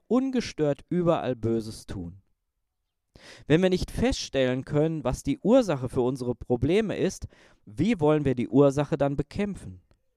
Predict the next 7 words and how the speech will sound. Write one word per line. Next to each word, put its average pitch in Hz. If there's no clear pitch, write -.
So 151
möchte 196
der 143
Teufel 165
unser 127
Leben 165
zerstören, 165